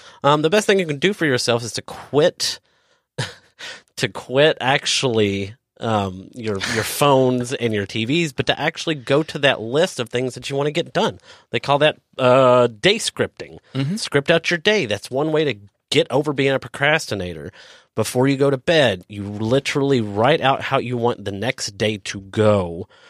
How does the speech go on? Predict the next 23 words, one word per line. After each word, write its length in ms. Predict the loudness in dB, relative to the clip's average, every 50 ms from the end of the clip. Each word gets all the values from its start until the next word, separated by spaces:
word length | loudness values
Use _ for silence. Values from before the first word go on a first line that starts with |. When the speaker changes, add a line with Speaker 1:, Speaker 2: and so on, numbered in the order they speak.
| _ _ _
Speaker 1:
You 120 | -8 -8 -8
plan 400 | -6 -6 -4 -2 0 2 2 4
it 100 | 4 4
out 320 | 6 6 4 4 2 -2 -6 -10
day 200 | -8 -6 -6 -6
by 180 | -6 -8 -8 -10
day 220 | -6 -4 -4 -4
or 240 | -2 -4 -4 -4 -4
hour 220 | -4 -4 -4 -6 -6
by 200 | -8 -8 -8 -2 2
hour, 380 | 4 6 6 8 6 6 4
whatever 280 | 2 0 -2 -4 -8 -10
it 80 | -14 -14
may 140 | -14 -14 -12
be. 340 | -8 -6 -4 -4 -4 -4 -6 -8 -14 -20 -20 -20 -20 _ _
Um, 420 | 0 2 4 4 4 4 2 0 -4 _ _ _ _ _ _
and 140 | -4 -2 0
then 160 | 0 0 0
that 220 | 0 0 0 0 0
way 320 | 0 2 2 0 0 -4 -8
you 260 | -12 -8 -6 -6 -6
can 260 | -6 -4 -2 -2 -2 0
actually 800 | 0 0 0 0 -2 -4 -4 -2 0 0 0 0 -2 -4 -6